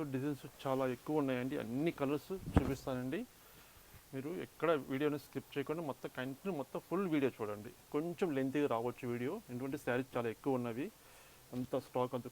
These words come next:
కొత్త స్టాక్ వచ్చింది కాబట్టి, ఇప్పుడు మనకు మ్యారేజ్ సీజన్స్ ఉన్నాయి కాబట్టి అందరూ సెర్చ్ చేస్తూ ఉంటారు. మనకు తక్కువ బడ్జెట్లో మనకు పట్టు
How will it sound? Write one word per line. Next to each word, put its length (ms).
కొత్త 220
స్టాక్ 260
వచ్చింది 260
కాబట్టి, 260
ఇప్పుడు 220
మనకు 220
మ్యారేజ్ 300
సీజన్స్ 260
ఉన్నాయి 220
కాబట్టి 300
అందరూ 300
సెర్చ్ 240
చేస్తూ 260
ఉంటారు. 260
మనకు 240
తక్కువ 320
బడ్జెట్లో 500
మనకు 280
పట్టు 260